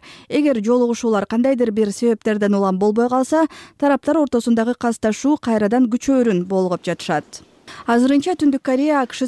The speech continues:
сүйлөшүүлөрү кайда, качан болоору тактала элек. Буга чейин Швеция акш менен Түндүк Кореянын ортосундагы сүйлөшүүлөргө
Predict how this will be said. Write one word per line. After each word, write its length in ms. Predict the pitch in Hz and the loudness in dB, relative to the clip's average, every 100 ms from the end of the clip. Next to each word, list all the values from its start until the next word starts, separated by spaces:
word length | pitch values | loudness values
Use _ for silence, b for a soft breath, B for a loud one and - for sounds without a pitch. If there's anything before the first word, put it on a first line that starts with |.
| - | -2
сүйлөшүүлөрү 640 | 247 220 233 226 233 269 | 0 0 0 0 2 0
кайда, 320 | - 220 262 | -2 -2 -2
качан 380 | - 220 254 254 | -4 -4 -2 0
болоору 400 | 214 208 202 208 | 0 2 2 0
тактала 460 | 226 220 - 233 254 | 0 -4 -2 0 0
элек. 320 | 277 175 - | 0 -2 -4
Буга 220 | 185 185 | -4 -4
чейин 320 | 185 190 185 185 | -2 0 0 -2
Швеция 480 | 226 262 285 302 294 B B - | 0 -2 0 -2 -2 B B -6
акш 320 | 254 - 339 | -4 0 2
менен 240 | 311 233 | 2 2
Түндүк 240 | 226 226 233 | -2 -4 -2
Кореянын 480 | 220 226 226 214 214 | -2 0 2 0 -2
ортосундагы 560 | 214 208 214 208 202 | -4 -6 -2 -2 -2
сүйлөшүүлөргө 720 | - 208 196 214 196 190 254 | -2 -2 0 0 0 0 2